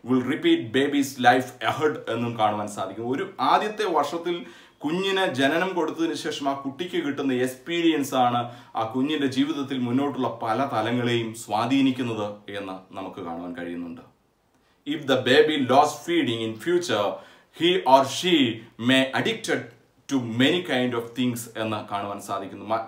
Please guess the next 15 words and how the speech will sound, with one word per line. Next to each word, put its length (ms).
പല 160
തരത്തിലുള്ള 480
ദൂഷ്യ 360
സ്വഭാവങ്ങളിലേക്ക് 1000
addicted 400
ആകുവാനും 520
സാധ്യതയുണ്ട് 800
എന്നാണ് 600
ചില 160
പഠനങ്ങളൊക്കെ 640
സൂചിപ്പിക്കുന്നത്. 640
ആവശ്യത്തിന് 640
മുലകുടി 380
ലഭിക്കാത്ത 640
കുഞ്ഞുങ്ങൾ 460